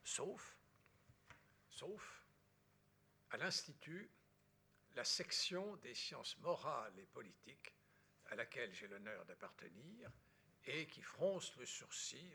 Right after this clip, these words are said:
en déclarant « c'est très ennuyeux de rétablir l'esclavage ». Et dans le même temps, d'ailleurs, ils ont froncé le sourcil parce qu'on rétablissait aussi le culte catholique. Et donc,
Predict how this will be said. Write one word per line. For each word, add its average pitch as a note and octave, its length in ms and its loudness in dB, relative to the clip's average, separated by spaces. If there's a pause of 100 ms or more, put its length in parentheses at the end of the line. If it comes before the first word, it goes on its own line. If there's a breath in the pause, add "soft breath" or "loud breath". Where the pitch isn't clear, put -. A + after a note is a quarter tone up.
en G#2 60 -12
déclarant « G#2+ 520 -12
c'est - 140 -16
très A2+ 460 -4
ennuyeux G#2 600 -12 (420 soft breath)
de C#3 180 -2 (240)
rétablir A#2 560 -4
l'esclavage ». - 560 -8
Et - 160 -4 (720 soft breath)
dans - 140 -6
le G2 80 -6
même G#2 180 -6
temps, B2+ 180 -6
d'ailleurs, D#3+ 280 -2
ils G#2 180 -8
ont G2+ 60 -10
froncé A2+ 360 -6
le G#2+ 60 -10
sourcil - 540 -4 (440 soft breath)
parce - 220 2
qu'on A#2 220 -2
rétablissait G#2+ 600 -4
aussi F#2+ 280 -4
le G#2 120 -8
culte C3 260 -8
catholique. - 580 -4 (320 loud breath)
Et - 80 -16
donc, G3+ 300 6